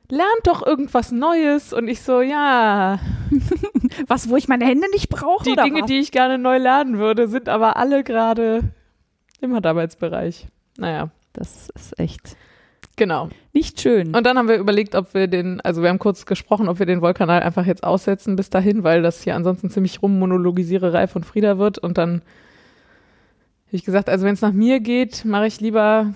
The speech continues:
Speaker 1: einen Handarbeitspodcast, <laughs> ohne zu handarbeiten, als gar nicht.
Speaker 2: Ja.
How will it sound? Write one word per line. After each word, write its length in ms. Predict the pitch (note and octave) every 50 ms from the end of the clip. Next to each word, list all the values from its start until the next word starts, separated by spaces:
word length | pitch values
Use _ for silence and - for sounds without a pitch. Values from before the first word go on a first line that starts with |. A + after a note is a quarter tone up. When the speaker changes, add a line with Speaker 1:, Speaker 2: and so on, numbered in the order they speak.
| - _ _ _ _ _ _ _ -
Speaker 1:
einen 100 | - G3
Handarbeitspodcast, 760 | G3+ G#3+ A3 A3+ G#3+ G#3+ G3+ - - A3 - - - - - G3
<laughs> 0 |
ohne 200 | G3 F#3+ A#3+ -
zu 100 | - F3+
handarbeiten, 380 | F3 A3 A#3+ G3 G3 G3+ A3+ F3+
als 180 | E3+ E3 D3+
gar 240 | - D#3 D3+ E3+ G#3+
nicht. 360 | B3+ D4+ F#4 - - - - - - - - _ _ -
Speaker 2:
Ja. 160 | - F#3+